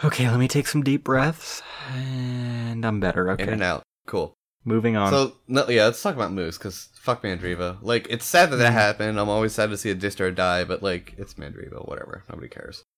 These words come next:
Speaker 1: Oh, I bet you would celebrate if, uh, Slackware died. <laughs>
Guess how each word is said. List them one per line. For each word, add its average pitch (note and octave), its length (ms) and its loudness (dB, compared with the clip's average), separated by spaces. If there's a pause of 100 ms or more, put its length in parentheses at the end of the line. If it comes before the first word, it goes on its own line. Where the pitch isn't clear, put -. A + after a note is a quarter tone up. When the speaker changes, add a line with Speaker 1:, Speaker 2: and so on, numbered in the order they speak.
Speaker 1:
Oh, C#3 320 8
I A2 180 8
bet A2+ 240 2
you A#2 120 0
would G#2+ 160 2
celebrate F#2 540 2
if, F2+ 340 0
uh, F2 420 -2
Slackware - 480 -6
died. - 300 -6
<laughs> - 60 -10